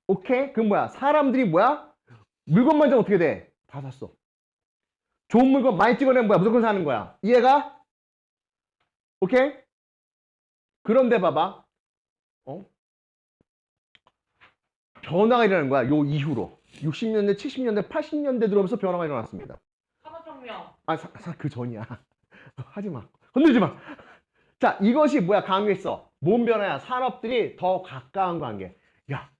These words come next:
Speaker 1: 물건 좋게 마저 막 파는 게 중요한 게 아니라 우리 관-, 고객과의 관계를 돈독히 하자면 우리 잣대, 이 소리야. 오케이? 그리고 그것은 사업들이 깨닫도록 했어. 야,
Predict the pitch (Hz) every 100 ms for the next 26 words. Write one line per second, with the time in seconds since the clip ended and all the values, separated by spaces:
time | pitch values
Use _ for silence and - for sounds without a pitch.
0 | _ _ _ _ _ _ - 147 214 220
1 | - 170 - 226 185 190 123 123 - 220
2 | 208 185 147 151 131 113 160 123 - _
3 | _ - 160 190 180 - _ - 147 143
4 | - 160 220 220 185 180 175 139 139 156
5 | - 160 180 180 165 151 151 117 147 107
6 | - - 101 117 98 87 85 _ _ _
7 | _ _ _ _ _ _ _ - 160 208
8 | 220 233 - _ _ 208 185 180 190 190
9 | 262 254 226 202 254 247 240 214 151 -
10 | - 87 - - _ _ 175 185 104